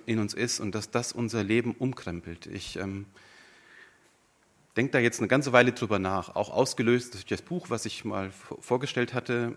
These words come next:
ähm, Zurück zum wichtigsten Gebot von Mark Batterson,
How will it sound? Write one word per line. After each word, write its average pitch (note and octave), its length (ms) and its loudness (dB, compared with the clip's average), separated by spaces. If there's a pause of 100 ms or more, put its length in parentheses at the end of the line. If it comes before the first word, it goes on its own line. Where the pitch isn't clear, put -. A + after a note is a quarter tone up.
(160)
ähm, F#2+ 340 -8 (220)
Zurück B2+ 300 -2
zum G#2 160 -2
wichtigsten - 440 -2
Gebot A#2 340 2
von G2+ 160 -2
Mark A2 240 2
Batterson, C3+ 440 0